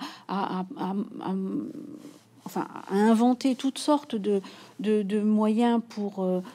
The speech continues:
non pas pour, euh, rendre cette langue plus facile ou cette civilisation plus accessible, c'est pas ce que je veux dire, mais pour la faire aimer, la faire découvrir sous tous ses aspects, y compris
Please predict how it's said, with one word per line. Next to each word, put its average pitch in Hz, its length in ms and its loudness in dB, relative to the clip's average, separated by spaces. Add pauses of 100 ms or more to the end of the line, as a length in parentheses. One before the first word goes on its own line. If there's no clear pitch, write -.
(260)
non 269 100 6
pas 349 200 6
pour, 220 340 0
euh, 208 220 8 (280)
rendre 233 240 4
cette 208 220 0
langue 220 220 0
plus 220 120 -6
facile 208 540 0
ou 196 60 -2
cette 196 160 -2
civilisation 208 560 -2
plus 202 180 -4
accessible, 254 260 -4
c'est 214 100 -8
pas 233 100 0
ce - 80 -4
que 226 100 -6
je 208 100 -4
veux 220 160 -2
dire, 392 280 -6
mais 233 100 2
pour 214 300 -2
la 196 80 2
faire 190 340 -6
aimer, 185 220 0
la 247 100 2
faire 190 220 -6
découvrir 208 560 -2
sous - 200 -14
tous 214 160 -8
ses 190 220 -6
aspects, 180 320 -6 (300)
y 233 80 -2
compris 240 480 -2